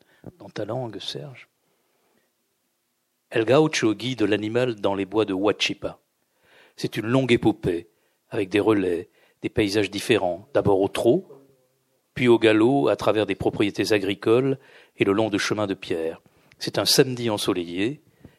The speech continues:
et tous les cavaliers ont pris la direction de la caserne de Potao, proche de la Plaza de Toros de Hacho, au Rimac, après avoir traversé la rivière et la végétation bordant le Cerro San Cristobal,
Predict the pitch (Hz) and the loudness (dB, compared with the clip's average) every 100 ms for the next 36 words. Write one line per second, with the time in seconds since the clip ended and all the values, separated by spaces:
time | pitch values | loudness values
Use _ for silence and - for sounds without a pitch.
0 | - - - 180 139 - 117 110 104 107 | -14 -12 -4 -2 0 2 2 2 0 -2
1 | 127 156 131 110 - 110 101 98 - 135 | 0 -2 -4 -6 -2 0 0 0 0 -2
2 | 107 92 104 110 107 98 - 113 - 92 | 0 0 0 -2 -2 -4 -2 -2 0 -2
3 | 90 107 - _ _ _ _ - 131 113 | -2 -4 -8 _ _ _ _ 0 0 2
4 | 95 92 120 107 107 92 - 107 92 92 | -2 0 0 0 0 -2 0 2 0 -2
5 | 92 101 - - 101 - _ _ - 92 | -2 -2 -2 -6 -6 -10 _ _ -4 -2
6 | 113 98 117 - - _ _ _ _ _ | 0 -2 -6 -8 -16 _ _ _ _ _
7 | _ _ 101 - 110 110 98 104 98 - | _ _ -2 2 2 2 0 -4 -2 -2
8 | 101 95 90 117 98 92 90 95 90 92 | 0 0 0 0 0 0 -2 -4 -2 -4
9 | - 113 98 95 101 98 87 - 120 104 | -4 -4 0 0 0 -2 -2 0 2 2
10 | 104 101 107 98 - 104 - 98 104 131 | 2 0 -4 -6 -8 -8 -4 -2 -2 -4